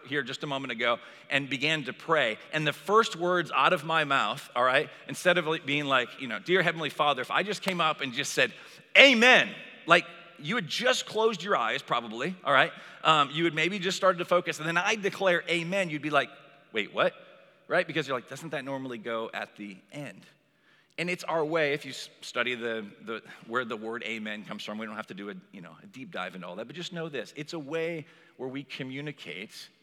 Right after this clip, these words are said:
after a prayer is uttered or something is said and you're trying to, you're amening that, all right? Maybe that's not what you're used to doing, but people do say those sort of things, all right? So this amen is a declaration of that is true, that is right, sort of a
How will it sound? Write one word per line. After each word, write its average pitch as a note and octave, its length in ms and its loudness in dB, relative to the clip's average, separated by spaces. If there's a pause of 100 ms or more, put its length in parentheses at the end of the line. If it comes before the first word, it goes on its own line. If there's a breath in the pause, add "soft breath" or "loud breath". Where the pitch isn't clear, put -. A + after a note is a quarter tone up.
(160)
after A2+ 300 -8
a C#3+ 40 -6
prayer B2+ 440 -8
is B2 160 -10
uttered G2 340 -8 (300)
or G#2+ 160 -4
something C3 420 -10 (160 loud breath)
is C#3+ 160 -6
said C#3+ 480 -2
and B2 100 -8
you're B2+ 80 -6
trying C3+ 200 -2
to, G#2+ 160 -8
you're A#2 180 -6 (100)
amening C#3+ 540 -4
that, A2 260 -2
all B2+ 80 -4
right? B2+ 100 -2
Maybe B2 140 -4
that's C3+ 240 -4
not C#3+ 300 0 (220 loud breath)
what D#3 200 0
you're D3 140 0
used D3+ 320 -2
to E3+ 80 0
doing, C#3 300 0
but D#3 120 2
people D3 220 -2
do D3 240 -2
say F3+ 380 -2
those D3+ 200 -2
sort C#3 200 -4
of A#2 60 -10
things, C3 320 -6
all D3 60 0
right? C#3+ 200 0
So D#3 160 2 (200 loud breath)
this E3+ 200 0 (100)
amen F3+ 440 0
is D3+ 120 -6
a D#3+ 60 2
declaration E3 880 0
of B2+ 80 -4 (200 loud breath)
that E3+ 180 6
is - 120 -4
true, A3+ 560 2 (140)
that E3+ 140 6
is C3+ 180 0
right, F#3 420 2
sort E3+ 220 0
of D3+ 80 2
a C3 80 4